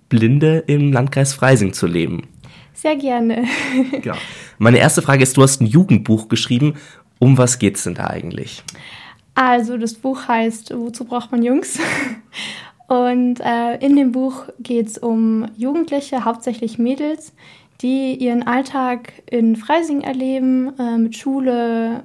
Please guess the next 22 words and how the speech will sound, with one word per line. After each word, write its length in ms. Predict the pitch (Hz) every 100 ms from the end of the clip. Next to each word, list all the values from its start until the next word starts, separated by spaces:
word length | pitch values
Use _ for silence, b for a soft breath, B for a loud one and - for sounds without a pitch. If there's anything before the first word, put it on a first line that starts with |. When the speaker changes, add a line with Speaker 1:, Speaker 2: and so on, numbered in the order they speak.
| _ -
Speaker 2:
ähm, 340 | 226 220 226
erste 280 | 226 220 -
Liebe, 640 | 220 262 254 240 233 233 226 B B B B B B B
Brüder, 340 | 233 285 311 254
die 140 | 254
nerven 680 | 254 254 294 285 269 262 262
und 120 | 254
alles, 320 | - 262 269
was 120 | 233
so 100 | -
dazu 320 | 220 214 233 233
gehört 260 | 254 240
zur 160 | 240 233
Pubertät. 680 | 233 233 214 240 240 302 - _ _ _ - _
Und, 720 | 240 233 226 226 226 226 226 214
ähm, 520 | 233 220 220 220 220 -
dann 460 | 233 233 233 233 -
treffen 380 | - 262 262 254
sie 100 | 247
plötzlich 800 | - 254 254 - 240 233 - - -
ein 400 | 220 214 220 220
Mädchen, 680 | 240 254 - 240 240 240